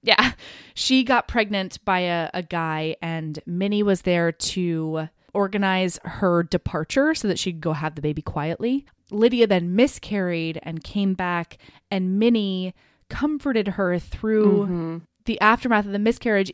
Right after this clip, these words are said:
Speaker 1: even knowing that in awful England times, it was probably the best thing that could have happened to her.
Speaker 2: Right.
Speaker 1: And bless Lydia's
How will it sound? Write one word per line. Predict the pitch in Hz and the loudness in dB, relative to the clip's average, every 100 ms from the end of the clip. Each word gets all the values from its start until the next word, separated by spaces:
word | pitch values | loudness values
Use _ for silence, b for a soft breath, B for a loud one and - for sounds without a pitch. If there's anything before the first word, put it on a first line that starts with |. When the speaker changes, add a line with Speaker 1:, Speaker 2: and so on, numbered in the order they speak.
| - | 0
Speaker 1:
even | 294 285 262 240 | 2 4 2 4
knowing | 254 269 247 214 202 202 b b | 2 4 2 0 -6 -10 b b
that | 190 208 - - | 0 2 2 2
in | 226 214 208 - | 2 2 0 0
awful | 208 226 240 208 | 0 2 0 4
England | 254 262 214 170 | 6 6 6 0
times, | - 175 160 156 160 - | -4 -4 -2 -2 -4 -4
it | 180 | -4
was | 185 | -4
probably | - 214 196 | 2 2 2
the | 185 | 2
best | 170 175 - | 2 0 0
thing | 185 165 | -4 -4
that | - | -4
could | 175 | -6
have | 147 | -4
happened | 165 156 143 143 | -4 -4 -4 -6
to | 139 | -6
her. | - - - b - | -8 -8 -10 b -2
Speaker 2:
Right. | 165 | 2
Speaker 1:
And | 208 202 196 190 190 - - | 4 2 0 -2 -4 -4 0
bless | 220 220 254 - - | 2 4 2 -2 -6
Lydia's | 214 214 233 226 233 | -2 0 2 2 2